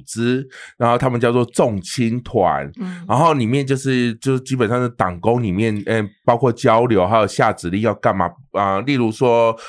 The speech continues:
Speaker 1: 上次七六游行嘛，他们就在里面动员。
Speaker 2: 嗯。
Speaker 1: 那我在里面也有一些朋友在里面啦，然后他们就会告诉我说里面发生什么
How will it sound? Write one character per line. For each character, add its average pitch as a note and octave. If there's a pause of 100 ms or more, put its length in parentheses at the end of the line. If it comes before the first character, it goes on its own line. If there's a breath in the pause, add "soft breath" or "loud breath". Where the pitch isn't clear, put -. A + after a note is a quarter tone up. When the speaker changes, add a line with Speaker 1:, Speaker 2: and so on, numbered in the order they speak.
(120)
Speaker 1:
上 C3+
次 C3+
七 C#3
六 D3
游 G#2+
行 G#2
嘛， F#2 (200 loud breath)
他 B2+
们 B2+
就 B2+
在 B2
里 G#2
面 A2+
动 A2
员。 C#2
Speaker 2:
嗯。 D#3 (360 loud breath)
Speaker 1:
那 D#3
我 B2
在 F3+
里 C#3+
面 C3+ (140)
也 B2
有 C3+
一 B2+
些 C3+
朋 A#2+
友 G#2
在 A2
里 F#2+
面 F2+
啦， - (260 loud breath)
然 G#2+
后 B2+
他 C#3
们 C3+
就 B2
会 A#2+
告 A2+
诉 A#2+
我 F#2
说 G#2+
里 G#2+
面 F#2+
发 G#2+
生 A2
什 A2
么 E2